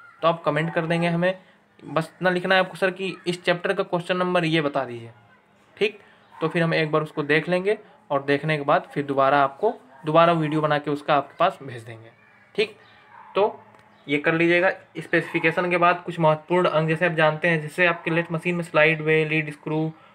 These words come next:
रोलर्स, बॉल, ये सब होते हैं, बेड वगैरह जो होते हैं, उसी तरह से इस सीएनसी मशीन में किस तरह से होते हैं उनको बताना होता है, क्या क्या चीज़ें होती हैं, कैसे होती हैं, बस उसको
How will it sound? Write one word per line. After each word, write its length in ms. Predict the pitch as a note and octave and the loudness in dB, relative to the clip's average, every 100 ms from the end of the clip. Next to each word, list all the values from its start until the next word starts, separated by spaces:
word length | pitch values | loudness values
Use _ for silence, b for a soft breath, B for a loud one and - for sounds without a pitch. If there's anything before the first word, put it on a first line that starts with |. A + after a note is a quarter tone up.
| B | B
रोलर्स, 440 | C#3+ D3+ D3+ D#3+ D#3+ | 0 2 2 0 0
बॉल, 320 | D3 D3 D3+ | 4 4 4
ये 100 | D#3 | 0
सब 180 | D#3+ D3+ | -4 -4
होते 200 | D3+ D#3+ | -2 0
हैं, 160 | D#3 D3 | 0 2
बेड 160 | D#3 | 2
वगैरह 280 | D#3 D#3 D#3 | 2 2 0
जो 100 | D3 | -2
होते 220 | D3 D3 | -6 -2
हैं, 200 | D#3+ D#3 - B B B - | -2 -2 -8 B B B -14
उसी 140 | E3+ | -6
तरह 160 | G3+ G3 | 0 2
से 100 | G3 | 2
इस 120 | F#3+ | 0
सीएनसी 300 | F#3 F3 F#3+ | 0 0 0
मशीन 260 | F#3 F3+ F#3 | -2 -2 -2
में 120 | F#3 | -2
किस 180 | F3+ E3+ | -6 -4
तरह 140 | F3 | -2
से 100 | E3+ | 0
होते 240 | F3 E3+ F3+ | 0 0 0
हैं 120 | D#3 | -2
उनको 280 | D3+ D#3 F3 | -6 -2 0
बताना 300 | D#3+ D#3 E3+ | 2 2 2
होता 280 | E3+ E3+ F3 | 0 -2 -2
है, 140 | E3+ F3 B B - | -4 -10 B B 2
क्या 140 | F#3 | 2
क्या 140 | F#3 F3 | 2 -2
चीज़ें 260 | E3 D#3+ | -2 -2
होती 240 | F3 E3+ F3 | -2 -2 -4
हैं, 100 | E3+ | 0
कैसे 260 | D#3 D#3 | 0 0
होती 240 | E3+ D3 F3+ | -2 -2 -2
हैं, 100 | F3+ | -2
बस 140 | D#3+ | -2
उसको 320 | C#3+ - A3+ | -6 -2 -2